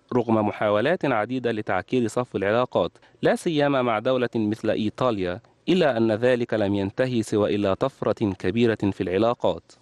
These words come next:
وشرقا، تقارب مصري روسي كبير بعد تخلص مصر من حكم الجماعة الإرهابية ويقين الدولة الروسية من رغبة مصرية جادة في كسر شوكة الإرهابيين، لينعكس ذلك على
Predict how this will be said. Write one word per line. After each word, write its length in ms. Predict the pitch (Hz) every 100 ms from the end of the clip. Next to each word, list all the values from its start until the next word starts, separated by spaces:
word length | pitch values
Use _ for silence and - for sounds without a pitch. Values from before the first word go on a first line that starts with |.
| _ _
وشرقا، 640 | 110 139 214 196 - 160 160 - _ -
تقارب 520 | 110 160 180 170 135
مصري 600 | 127 107 107 - 135 131
روسي 680 | 117 101 98 - 127 120 101
كبير 480 | - 98 123 123 - - -
بعد 340 | 110 117 117 117
تخلص 480 | 123 160 170 156
مصر 420 | 110 120 131 135 120
من 160 | 104
حكم 260 | - 135 131
الجماعة 500 | 113 98 113 127 110 113
الإرهابية 720 | - 101 107 98 120 117 113 - _ -
ويقين 480 | 117 120 175 170
الدولة 400 | 135 120 127 123 113
الروسية 600 | 98 104 101 - 135 127
من 240 | 107 104
رغبة 320 | 110 127 120 104
مصرية 580 | 104 95 98 120 123 107 -
جادة 640 | 98 101 113 120 110 110 - _
في 160 | - 113
كسر 380 | - 160 - 107
شوكة 460 | - 139 - 117
الإرهابيين، 840 | 110 101 113 127 131 127 110 85 107 _ _ -
لينعكس 640 | 107 113 107 147 196 175
ذلك 480 | 131 139 147 147 143
على 320 | 113 110 104